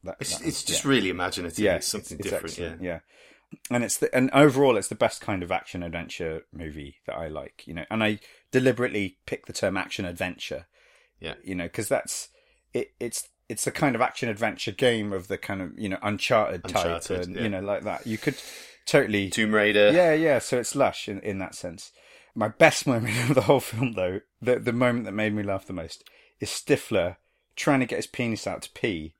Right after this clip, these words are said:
Speaker 1: with, with his hands cuffed behind his back. It's
Speaker 2: Okay.
Speaker 1: ridiculous.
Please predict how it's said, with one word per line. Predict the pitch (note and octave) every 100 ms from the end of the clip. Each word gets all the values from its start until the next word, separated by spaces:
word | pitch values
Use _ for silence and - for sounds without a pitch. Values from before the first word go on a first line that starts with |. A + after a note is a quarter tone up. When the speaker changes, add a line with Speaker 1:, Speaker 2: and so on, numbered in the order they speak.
| _ _ _ _ _ _ _
Speaker 1:
with, | A2 G#2 -
with | A#2 A2
his | A2
hands | - B2+ C#3 C#3+ - -
cuffed | - B2+ -
behind | A2 B2 A2
his | G#2
back. | A#2 D3+ - - _ _ _ _
It's | - -
Speaker 2:
Okay. | A#2
Speaker 1:
ridiculous. | A2 C3+ A2 - F2+ D#2+